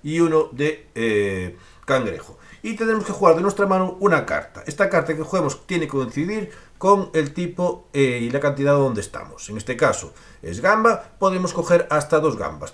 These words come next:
Tenemos permiso para coger dos gambas, tenemos permiso de gambas, y aquí nos dice que podemos coger dos gambas. Estas dos gambas las cogemos y colocamos cada una en la zona correspondiente de carga.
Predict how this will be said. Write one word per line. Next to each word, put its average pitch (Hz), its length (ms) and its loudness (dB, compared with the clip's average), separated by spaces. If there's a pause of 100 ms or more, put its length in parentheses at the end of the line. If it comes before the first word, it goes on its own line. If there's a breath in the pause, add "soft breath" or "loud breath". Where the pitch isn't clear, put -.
Tenemos 110 400 -6
permiso 117 380 -6
para 95 120 -6
coger 101 180 -6
dos 139 160 -2
gambas, 202 400 4
tenemos 113 320 -4
permiso 117 360 -6
de 170 120 0
gambas, 180 440 4 (240 loud breath)
y 143 60 -6
aquí 151 160 -4
nos 160 100 0
dice 151 160 -4
que 147 80 -6
podemos 135 320 -2
coger 123 240 -2
dos 95 140 -4
gambas. - 260 -12
Estas 110 220 -6
dos 107 120 -6
gambas 104 360 -4
las 98 140 -14
cogemos 170 400 0
y 139 80 -6
colocamos 143 440 0
cada 131 220 2
una 139 280 0
en 131 100 -4
la 120 80 -2
zona 131 200 -2
correspondiente 127 720 -4
de 120 180 -8
carga. - 360 -12